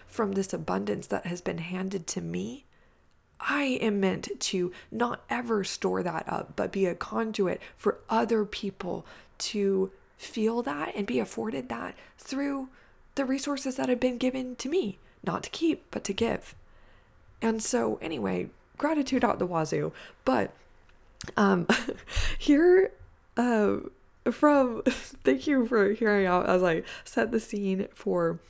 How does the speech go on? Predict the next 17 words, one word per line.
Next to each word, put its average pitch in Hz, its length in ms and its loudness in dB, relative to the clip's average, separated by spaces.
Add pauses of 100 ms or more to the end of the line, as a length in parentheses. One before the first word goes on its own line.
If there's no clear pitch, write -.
(360)
um, 156 440 -2 (320)
all 220 260 4
of 208 200 0 (100)
that, 185 420 0
that 185 100 4
I 175 80 2
was 180 120 0
going 180 260 -2
through. 156 380 -2 (760)
But 214 320 2 (360)
let 254 280 -2
me 339 160 -4
tell 185 320 -6
you 214 440 -2 (440)
that 196 380 -2
at 170 300 -2 (220)
every 226 840 -2